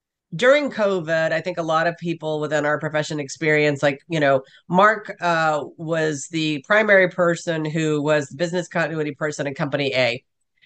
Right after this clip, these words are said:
And all of a sudden, then it was like Margaret Millett then came in, was in charge of business continuity, and wasn't in tune with everything that the team who runs B C P day in, day out was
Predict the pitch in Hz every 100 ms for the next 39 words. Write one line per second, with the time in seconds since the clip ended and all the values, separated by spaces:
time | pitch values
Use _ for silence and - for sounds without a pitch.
0 | _ 175 202 220 240 208 - 196 185 175
1 | 165 170 165 165 165 - 175 175 170 156
2 | 151 156 170 185 202 196 185 170 160 156
3 | 160 160 156 156 151 135 143 160 147 139
4 | 147 147 139 165 147 151 147 143 135 -
5 | 156 156 151 147 165 202 214 180 165 -
6 | 208 208 156 156 156 165 165 156 - -
7 | 175 170 160 156 151 156 156 151 151 147
8 | 143 151 147 139 139 143 139 139 147 151
9 | 165 139 139